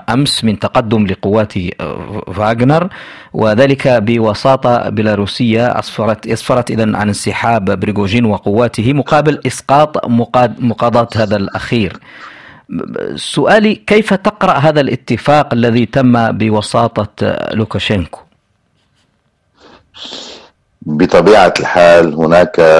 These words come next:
Speaker 2: محاولة لاحتواء التصدع الذي قام على مستوى الخيارات الاستراتيجية.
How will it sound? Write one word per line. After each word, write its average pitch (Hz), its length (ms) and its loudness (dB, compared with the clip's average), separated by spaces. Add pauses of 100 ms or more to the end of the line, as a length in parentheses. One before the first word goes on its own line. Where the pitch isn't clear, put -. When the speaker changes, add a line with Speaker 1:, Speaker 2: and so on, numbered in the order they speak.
Speaker 2:
محاولة 76 1040 4 (600)
لاحتواء 87 720 4 (180)
التصدع 82 760 2 (960)
الذي 82 340 4
قام 87 640 4
على 78 220 4
مستوى 80 720 4 (400)
الخيارات 82 720 4 (540)
الاستراتيجية. 87 1400 2